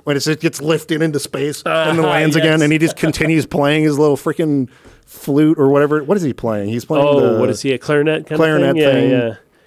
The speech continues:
Speaker 1: Yeah.
Speaker 2: So the, the sp-, ours is a species that does not experience stress. Like,
Speaker 1: No, they
Speaker 2: really at all.
Speaker 1: they're just like, they're chill about everything.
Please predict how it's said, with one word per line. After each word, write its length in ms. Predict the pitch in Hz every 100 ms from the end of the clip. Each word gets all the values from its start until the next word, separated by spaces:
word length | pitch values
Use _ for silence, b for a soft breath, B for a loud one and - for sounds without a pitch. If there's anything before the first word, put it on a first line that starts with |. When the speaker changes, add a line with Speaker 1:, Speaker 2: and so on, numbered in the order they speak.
| 131 120
Speaker 1:
Yeah. 100 | 113
Speaker 2:
So 200 | 143 139
the, 280 | 131 160 147
the 140 | 135
sp-, 200 | - -
ours 260 | 151 170 170
is 120 | 143
a 60 |
species 480 | 131 160 139 - 131
that 120 | 131 123
does 180 | 120
not 160 | 135 131
experience 500 | 123 - 117 107 101
stress. 520 | - 113 98 - - _ _ _ _ _ -
Like, 200 | 110 156
Speaker 1:
No, 340 | 165 143 120
they 100 | 151
Speaker 2:
really 260 | 208 185 156
at 80 | 123
all. 360 | 127 104 107 107
Speaker 1:
they're 220 | 139 156
just 140 | 147
like, 200 | 147 131
they're 200 | 165 151
chill 340 | 139 143 113 95
about 240 | 131 139 123
everything. 380 | 110 101 95